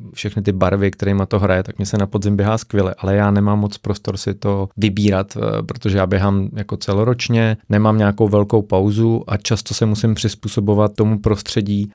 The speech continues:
a tím, že často cestuju, tak se mi třeba stane i to, že během jednoho měsíce vystřídám čtyři roční období, což se děje pravidelně třeba na přelomu srpna a září, protože když odlítáme na jižní polokouli, tak tam je jaro, tady začíná podzim, mezi tím je nějaký stop třeba v teple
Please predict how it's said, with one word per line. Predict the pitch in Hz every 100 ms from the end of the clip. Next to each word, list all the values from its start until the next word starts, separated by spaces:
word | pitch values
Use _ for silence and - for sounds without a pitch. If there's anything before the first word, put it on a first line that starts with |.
| -
a |
tím, | 110 107
že | 101
často | 107 104 - 120
cestuju, | 110 101 - 117 110
tak | 110 101
se | 107
mi | 107
třeba | - 107
stane | 101 - 104 104
i | 107
to, | 107 101
že | 98 104
během | 101 101 104 107
jednoho | 98 101 104
měsíce | 107 104 101 104 -
vystřídám | 101 98 113 107 110
čtyři | - 104 107
roční | 104 - 110
období, | 101 107 104 90
což | - 101
se | 98
děje | 95 101 98
pravidelně | - 101 92 98 98 98
třeba | - 101
na | 95
přelomu | - 101 101 101 101 -
srpna | - 101 107
a | 101
září, | 95 95 95 104
protože | 98 - 95 95
když | 98 -
odlítáme | 104 95 101 98 95
na | 101
jižní | 101 95 104
polokouli, | 104 95 - 98 101 110 - _
tak | - -
tam | 101
je | 98
jaro, | 92 95 107 113
tady | 107 101
začíná | 95 - 101 95
podzim, | 113 95 110 110 107 -
mezi | 101 104
tím | 107
je | 104
nějaký | 101 95 107
stop | 101 - 101 -
třeba | - 104 101
v | 95 -
teple | 107 104 - 101 101 101